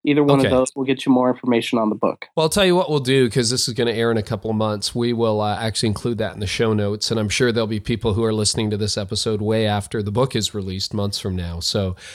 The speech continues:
Speaker 2: we'll get the right U R L in the show notes, and we will link to that in just a moment. Caleb,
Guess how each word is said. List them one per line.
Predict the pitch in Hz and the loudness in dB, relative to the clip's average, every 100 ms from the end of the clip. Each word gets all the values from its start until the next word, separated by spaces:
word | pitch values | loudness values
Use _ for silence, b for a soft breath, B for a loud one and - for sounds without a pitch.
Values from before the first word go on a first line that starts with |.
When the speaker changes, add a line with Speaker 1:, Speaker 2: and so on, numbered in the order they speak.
| B | B
Speaker 2:
we'll | 107 110 | -2 0
get | 117 107 | 2 2
the | |
right | 107 107 107 | 2 2 2
U | 110 | 2
R | 104 104 | 4 2
L | 104 | 2
in | 104 | 2
the | 95 | 0
show | - 151 | 2 4
notes, | 151 151 147 - - | 6 4 2 -4 -4
and | 113 107 107 104 101 | -2 0 0 -2 -4
we | 110 107 | -4 -4
will | 104 104 | -2 0
link | 101 101 | 0 0
to | - | -2
that | 98 95 107 | -4 -4 -6
in | |
just | 95 92 - | -6 -6 -4
a | |
moment. | 95 90 87 - - | -4 -4 -8 -12 -4
Caleb, | 127 120 117 110 | 2 4 4 0